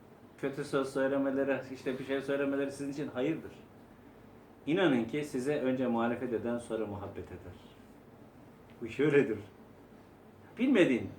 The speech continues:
Peygamber Efendimiz ne diyor? Kişi bilmediğinin düşmanıdır diyor. Kişi bilmediğinin düşmanı. O yüzden Allah bize önce bilmeyi nasip etsin. Ondan sonra yaşamayı, sonra da yaşatmayı nasip etsin.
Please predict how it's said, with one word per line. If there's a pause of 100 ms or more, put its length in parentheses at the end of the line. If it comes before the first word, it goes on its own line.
(140)
Peygamber
Efendimiz
ne
diyor? (760)
Kişi
bilmediğinin
düşmanıdır
diyor. (960)
Kişi
bilmediğinin
düşmanı.
O
yüzden (100)
Allah
bize
önce
bilmeyi
nasip
etsin. (640)
Ondan
sonra
yaşamayı,
sonra
da
yaşatmayı
nasip
etsin.